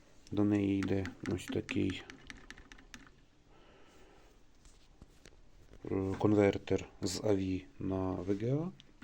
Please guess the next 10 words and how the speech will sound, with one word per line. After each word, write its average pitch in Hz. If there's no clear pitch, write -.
В 98
самого 104
конвертера 101
є 98
ще -
своє 98
меню, 104
де 98
регулюється 98
і 101